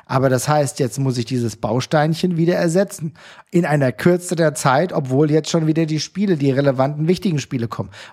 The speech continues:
Und dann merkst du, okay, da ist viel Einzelarbeit. Die Eintracht ist momentan nicht gut darin, ähm, ein sehr, ja, ein sehr konsequentes Pre-, Pressing zu betreiben, den, beispielsweise den, den Gegner dazu zu zwingen, mal Fehler zu machen, ne?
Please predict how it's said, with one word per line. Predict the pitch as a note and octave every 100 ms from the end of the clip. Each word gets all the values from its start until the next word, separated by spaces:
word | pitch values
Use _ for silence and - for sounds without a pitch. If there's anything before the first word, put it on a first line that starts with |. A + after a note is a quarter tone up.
| -
Und | D3+ C#3
dann | B2+ D3
merkst | B2+ G#2+ - -
du, | F#3+ -
okay, | - - E3 F#3 F#3
da |
ist | - D3 -
viel | -
Einzelarbeit. | F#3+ C4 - D#3 C#3+ G#2+ A2+
Die | C#3+
Eintracht | D#3+ F#3+ F3+
ist | F#3 E3
momentan | F#3 F#3 F3+ F3+ F3
nicht | G3+ -
gut | A3+ A3
darin, | G#3+ F#3 G#3 G3+ - - - _
ähm, | D#3+ D#3+ D#3+ E3 E3 _
ein | D#3 D#3 D#3+
sehr, | E3+ F3+ F3 D3
ja, | D#3+ F#3
ein | D3
sehr | D3
konsequentes | E3+ F3+ E3+ D#3 F3+ E3+
Pre-, | - F#3+ C#3
Pressing | C#3+ G3+ A#3 F#3+
zu | F3
betreiben, | E3+ D#3+ D#3 D3 D#3
den, | D#3
beispielsweise | D#3 D#3+ E3+ D#3+ C#3+ D3+
den, | D3+ D3+ C3+
den | C#3+ B2+
Gegner | D#3+ F#3 G#3
dazu | E3+ D#3+ F3
zu | D#3 - -
zwingen, | - G3 C#4+ C4
mal | E3 C3
Fehler | A#2+ C3+ B2+ A#2
zu | - A2+
machen, | G2 F#2 G2 G#2+
ne? | E3 A#3